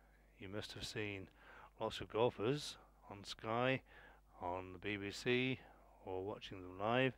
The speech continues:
and you'll notice that their head tends to go down. It does not stay still, and it does not stay level. So you must allow your head to move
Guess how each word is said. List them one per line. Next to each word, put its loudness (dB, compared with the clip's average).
and -6
you'll -2
notice 0
that -8
their -4
head 2
tends -6
to -14
go -2
down. 2
It -14
does -2
not -8
stay -2
still, 0
and -16
it -16
does -4
not -10
stay -2
level. 2
So -10
you -2
must -2
allow 10
your 6
head 6
to -2
move 0